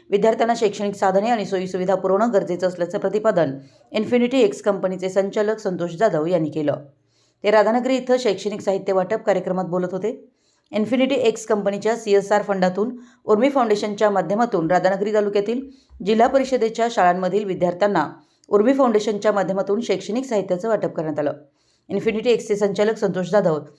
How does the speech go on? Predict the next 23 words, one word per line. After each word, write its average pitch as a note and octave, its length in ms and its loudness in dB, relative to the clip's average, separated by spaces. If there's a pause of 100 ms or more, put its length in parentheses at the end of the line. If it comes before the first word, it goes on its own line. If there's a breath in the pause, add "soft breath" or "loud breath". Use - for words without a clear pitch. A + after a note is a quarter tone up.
(200 soft breath)
यांनी G3 180 -2
आम्ही G#3 280 0
निसर्ग C4 340 2
संवर्धन, G#3+ 500 0
वृक्षारोपण, F#3+ 600 0
मराठी F3 300 -4
शाळांना E3+ 300 -2
शैक्षणिक E3+ 360 -8
साधन E3+ 280 -4
मोफत F3 260 -6
देणं F#3 260 -4
आदी D3+ 180 -2
कामं E3 240 0
करतो. F3 520 -2 (360 soft breath)
तसेच G#3 260 -4
राधानगरी A#3 460 2
तालुक्यातील G3 440 0
जिल्हा F#3 200 0
परिषदेच्या F#3 600 -2 (500 soft breath)
सात A#3+ 200 2 (120)
केंद्रातील A3+ 440 0
सत्त्याऐंशी A#3 500 0
शाळांमधील F#3 680 -2